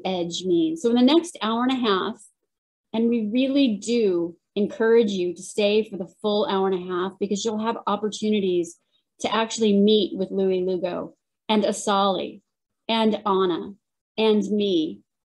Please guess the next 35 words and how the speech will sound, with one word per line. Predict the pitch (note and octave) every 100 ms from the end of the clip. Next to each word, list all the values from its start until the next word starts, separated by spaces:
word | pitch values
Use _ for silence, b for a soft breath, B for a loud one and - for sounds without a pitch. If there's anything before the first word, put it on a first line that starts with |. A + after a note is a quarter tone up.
| -
so | B3
that | A#3 -
we | G#3+ B3+
can | C#4+ C#4 A#3+
give | B3 A3
you | G#3+ G3+
personal | - A3+ A3+ B3+ B3
advice. | A3+ F3+ F3+ F3+ G3 G#3+
And | G#3
this | F#3+
is | A3 G3
a |
much | G3+ G#3 A3 -
more | A3+ A3 -
intimate | F#3 G#3+ G#3 A#3+ B3+ - - _ _ -
and | G#3 G#3
personalized | A#3+ A3+ A#3+ A#3 A3 G3 F#3 F#3 F#3+ - _ _ _ _ _ _ _ _ _
session | - G#3 - B3+ C4+ D4+ - _ _ _ _ _ _
than | A3 A3 -
other | A3+ A3 A#3+ A#3+ B3 - _ _ _ _ _ _ _ _
groups | G3 A3 G#3 F3 - - - -
that | G3 -
you | G#3
may | G3 F#3
be | F#3+
a | F#3+ -
part | G3 F3+
of. | E3+ - -
So | -
make | A3 C4 C#4
sure | D4
you | C4+ B3+
stay | B3+ A3+ G3+
with | F#3+ F#3+
us | E3+ E3+ -